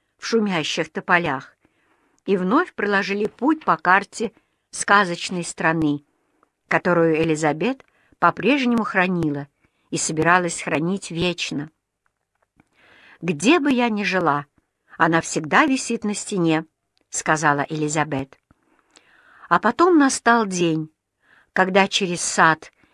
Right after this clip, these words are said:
Инглсайда пронесся ветер, первый ветер осени. Розовый закат в тот вечер был простым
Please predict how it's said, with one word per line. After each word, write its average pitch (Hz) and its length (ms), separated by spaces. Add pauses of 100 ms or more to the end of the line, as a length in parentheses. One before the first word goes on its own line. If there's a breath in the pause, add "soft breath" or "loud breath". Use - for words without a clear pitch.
(140)
Инглсайда 175 1000 (500)
пронесся 233 560
ветер, 233 520 (680)
первый 233 580
ветер 202 540
осени. 180 720 (1000 loud breath)
Розовый 165 480
закат 170 460
в - 100
тот 220 180
вечер 202 420
был 175 220
простым 240 720